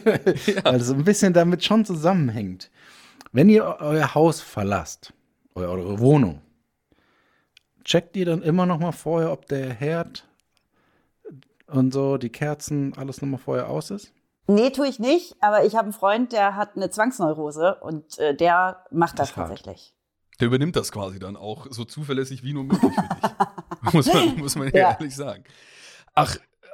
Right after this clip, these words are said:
Speaker 1: also den Herd schalte ich eigentlich meistens eh dann aus, wenn man
Speaker 3: Nicht
Speaker 1: irgendwie
Speaker 3: mal
Speaker 1: damit
Speaker 3: ein?
Speaker 1: fertig ist. Den schalte, schalte ich nicht mal ein.
Speaker 3: <laughs> Ich wollte gerade
Speaker 1: Also,
Speaker 3: sagen, ich bin,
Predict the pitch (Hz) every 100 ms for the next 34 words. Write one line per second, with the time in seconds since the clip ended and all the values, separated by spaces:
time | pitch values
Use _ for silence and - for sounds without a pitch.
0 | - 151 147 147 139 143 127 165 - 170
1 | 160 143 156 117 120 120 117 113 143 -
2 | 151 135 - 170 156 135 123 123 120 123
3 | 127 127 120 208 233 240 208 - 185 208
4 | 254 113 139 - 214 160 131 - 127 -
5 | - - 302 117 240 - 349 - 403 -
6 | 220 226 233 220 185 - 185 - 226